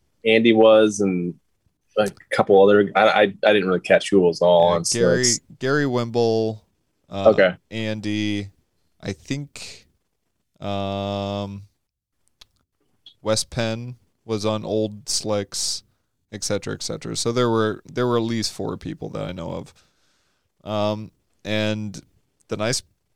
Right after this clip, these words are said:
Speaker 2: thing is they said, "Well, you get to start wherever you finished, uh, the wet race, race four." And I'm like, "Sweet. I guess we're starting P eight. Let's go, baby." <laughs> Ryan, and Ryan Christoph and I went s-,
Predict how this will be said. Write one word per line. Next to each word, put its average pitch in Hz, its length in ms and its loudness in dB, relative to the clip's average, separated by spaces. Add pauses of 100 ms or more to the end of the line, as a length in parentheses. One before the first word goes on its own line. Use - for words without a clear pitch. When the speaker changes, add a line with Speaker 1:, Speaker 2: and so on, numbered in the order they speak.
(100)
Speaker 2:
thing 110 340 -4
is 113 240 -6
they 110 160 -2
said, 107 240 -2
"Well, 113 180 0
you 123 140 -4
get 120 200 -4
to 117 100 -2
start 117 320 -2
wherever 113 280 -2
you 110 140 -4
finished, 113 600 -8 (360)
uh, 104 380 -4
the 104 120 -6
wet 110 280 0
race, 110 420 -4
race 107 220 -4
four." 123 400 -6
And 117 180 -10
I'm 113 160 -10
like, 110 220 -8
"Sweet. - 420 -4 (1080)
I - 60 -20
guess 117 260 -6
we're 120 120 -4
starting 135 320 -6
P 147 260 -2
eight. 175 200 2 (600)
Let's 147 140 -12
go, 190 200 0
baby." 175 360 2 (960)
<laughs> 135 120 0 (920)
Ryan, 117 400 0
and 117 160 -4
Ryan 135 240 2
Christoph 110 540 0
and 110 100 -6
I 104 160 0
went 104 320 -6 (180)
s-, - 260 -4